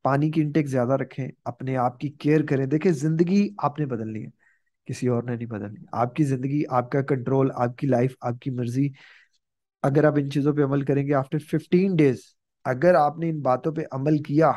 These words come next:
हंड्रेड एंड टेन परसेंट अल्लाह को हाजिर नाजिर जान के नमाज पढ़नी है, कुरान पढ़ना है, अल्लाह को याद करना है, अल्लाह ताला से मदद मांगनी है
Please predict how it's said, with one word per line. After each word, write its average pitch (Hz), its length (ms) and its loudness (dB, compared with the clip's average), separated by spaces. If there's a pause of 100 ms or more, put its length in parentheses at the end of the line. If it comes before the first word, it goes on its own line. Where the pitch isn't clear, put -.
(100)
हंड्रेड 160 320 0
एंड 170 160 -4
टेन 165 160 -2
परसेंट 156 360 -4
अल्लाह 139 220 0
को 151 120 -2
हाजिर 131 240 -4
नाजिर 135 260 -4
जान 131 320 -6
के 156 220 2 (500)
नमाज 143 480 4
पढ़नी 170 280 0
है, 175 120 0
कुरान 151 360 0
पढ़ना 156 280 0
है, 160 60 0
अल्लाह 135 280 2
को 151 120 2
याद 135 340 2
करना 143 240 -4
है, 147 200 -4
अल्लाह 131 220 2
ताला 143 240 0
से 143 140 -4
मदद 135 300 -4
मांगनी 135 400 -2
है 143 140 -4